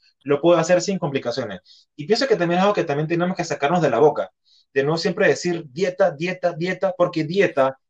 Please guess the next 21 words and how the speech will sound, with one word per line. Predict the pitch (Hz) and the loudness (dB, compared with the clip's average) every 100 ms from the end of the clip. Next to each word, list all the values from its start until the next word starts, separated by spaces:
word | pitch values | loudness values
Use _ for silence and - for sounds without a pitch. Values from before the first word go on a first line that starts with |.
| _ - | _ -6
en | 170 180 | -2 -2
la | 156 | -2
población | - 127 123 120 151 160 | -2 0 0 0 -2 -2
general, | 160 117 113 123 139 147 _ - | -2 0 2 2 0 -2 _ -4
nos | 139 147 | 0 2
guste | 170 220 214 | 4 4 4
o | 147 | 0
no, | 139 143 147 _ _ | 2 0 -2 _ _
es | 151 160 | -2 -2
entendida | 165 147 135 151 151 | 0 0 2 2 4
como | 156 151 147 | 4 4 2
restricción, | 170 170 170 165 160 147 151 | 0 -4 -8 -6 -2 0 -2
prohibición, | - 165 160 165 165 156 147 147 | -4 -2 0 -2 -2 2 2 2
no | - 151 | -6 -8
puedes, | 156 170 147 139 135 - | -2 2 4 4 0 -4
no | 147 175 | 0 4
debes, | 156 139 139 147 - - - | 6 6 6 2 -2 -20 -10
mira | 160 180 | 0 0
que | 175 | 2
no. | 147 151 147 | 2 0 0
Entonces, | 156 156 185 | -4 -4 -4